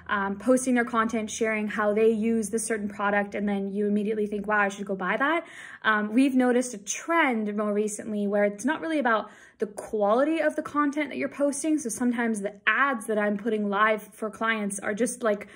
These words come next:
grainy photos someone's taken on their, on their iPhone, or selfie videos like this one,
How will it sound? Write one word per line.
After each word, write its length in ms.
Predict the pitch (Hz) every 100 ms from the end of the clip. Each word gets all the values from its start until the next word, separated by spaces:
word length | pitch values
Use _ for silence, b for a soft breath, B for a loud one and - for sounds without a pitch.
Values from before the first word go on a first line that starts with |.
| B B
grainy 400 | 214 233 269 254
photos 400 | 254 233 233 226
someone's 300 | 226 214 208
taken 340 | - 233 226 220
on 100 | 202
their, 140 | 214
on 140 | 208
their 120 | 202 -
iPhone, 560 | 208 226 - 202 196
or 100 | 190
selfie 420 | 196 285 294 285
videos 340 | 226 220 202 196
like 140 | 196
this 160 | 254 -
one, 320 | 190 190